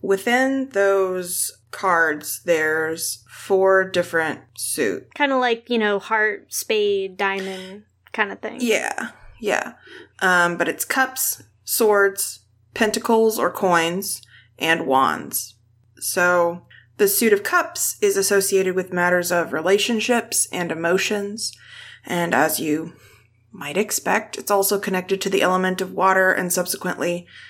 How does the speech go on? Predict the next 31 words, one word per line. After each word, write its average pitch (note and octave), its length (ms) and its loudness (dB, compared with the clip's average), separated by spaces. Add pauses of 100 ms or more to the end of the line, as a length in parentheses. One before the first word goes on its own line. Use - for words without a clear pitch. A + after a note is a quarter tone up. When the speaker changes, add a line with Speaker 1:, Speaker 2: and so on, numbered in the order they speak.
(540)
Speaker 1:
actually, B3+ 400 0
I G3+ 120 0
don't D4+ 120 2
know A3 100 2
why D#3+ 200 0
you C4+ 140 2
would C#3+ 120 0
expect - 440 -6
that. A#2 300 -2 (200)
I G#3 100 2
don't A#3+ 160 0
know A#3 100 -2
why A3+ 180 0
they're A3+ 180 0
like, A3+ 420 -2
"As C#4+ 220 0
you'd D4 140 2
expect." C#4+ 920 -2 (260)
Speaker 2:
I C4+ 40 -4
mean, D#4+ 140 4
'cause D#4+ 160 2
you C4 100 4
drink B3 400 0 (360)
water A#3 440 4
from A#3 240 -4
a A3 60 -8
cup. E4+ 340 0 (200)
Speaker 1:
I G3 120 -10
guess. G#3 680 0
Speaker 2:
Get A#3 340 0
thirsty. A#3+ 680 0